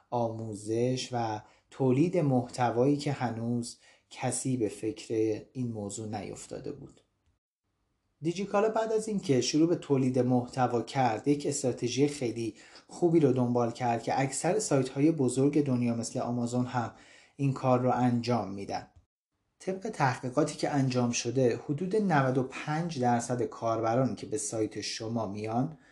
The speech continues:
بعداً دیگه به سایتتون سر نمیزنن. پس شما یک بار شانس دارید که کاربرتون رو برای همیشه برای خودتون نگه دارید.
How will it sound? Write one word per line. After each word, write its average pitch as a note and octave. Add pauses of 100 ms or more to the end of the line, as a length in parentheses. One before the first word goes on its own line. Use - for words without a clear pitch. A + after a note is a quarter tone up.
(400)
بعداً A2
دیگه G#2+
به G#2+
سایتتون A2
سر A2
نمیزنن. A2+ (580)
پس E3
شما F#3
یک F#3+
بار A2+
شانس B2+
دارید G#2 (140)
که C#3
کاربرتون A#2
رو - (500)
برای B2
همیشه A#2
برای G#2+
خودتون A#2+
نگه G2+
دارید. -